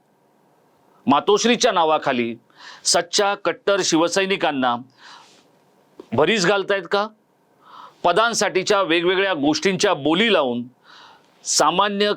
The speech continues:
काम करणाऱ्या, कष्ट करणाऱ्या शिवसैनिकांना भंडावून सोडतायत का? मुंबईतले सहा विभाग प्रमुख हे आत्ता या क्षणाला कुठल्याही क्षणी शिंदेंकडे जातील अशी परिस्थिती आहे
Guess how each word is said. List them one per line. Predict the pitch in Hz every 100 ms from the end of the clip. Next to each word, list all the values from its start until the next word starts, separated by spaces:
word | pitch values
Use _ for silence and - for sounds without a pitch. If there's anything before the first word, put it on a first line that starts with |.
| -
काम | 175 202
करणाऱ्या, | 160 180 175 175 185
कष्ट | - 185 -
करणाऱ्या | 208 175 170 170 180
शिवसैनिकांना | - 151 175 190 180 170 160 165
भंडावून | 117 131 160 202
सोडतायत | 208 202 165 190 156
का? | 190 202 - _ _ - - -
मुंबईतले | 139 180 190 214 208 202 214 220
सहा | - - 180 175 208
विभाग | 180 160 160 180
प्रमुख | 175 165 170 156 - - _ _ _ _ _ - - - 175
हे | 175 -
आत्ता | 160 - 196 185 175 143
या | 156 175
क्षणाला | - - 165 160 151 151 151 _ _ _ - -
कुठल्याही | 196 202 202 214 196 233
क्षणी | 254 - 208 151 143 165 - - - - _ _ _ _ _ -
शिंदेंकडे | 185 196 240 240 202 170
जातील | 151 139 127 131 - -
अशी | 151 190
परिस्थिती | 190 165 180 - 196 190
आहे | 165 131 120